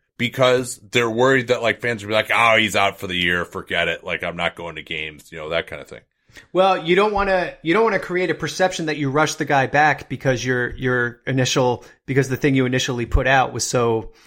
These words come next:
Speaker 1: Yeah.
Speaker 2: uh, was so distant in the future either. I, I think that, I think that's probably more of a concern. I, I don't think teams really are in the business of, of holding out false hope. I, I,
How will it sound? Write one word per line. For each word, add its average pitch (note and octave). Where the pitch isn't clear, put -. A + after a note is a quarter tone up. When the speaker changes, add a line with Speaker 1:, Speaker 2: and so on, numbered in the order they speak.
Speaker 1:
Yeah. F2+
Speaker 2:
uh, A2+
was -
so B2+
distant B2+
in A2+
the A2+
future B2
either. A2+
I, C#3
I C#3
think E3
that, D#3
I C#3+
think F#3
that's F#3
probably E3
more C#3+
of D#3
a D#3+
concern. E3
I, E3
I E3+
don't A3
think A3
teams E3+
really D#3+
are D3
in C#3+
the C#3
business C3+
of, C3
of C3
holding B2+
out A#2
false A#2+
hope. B2+
I, B2
I, B2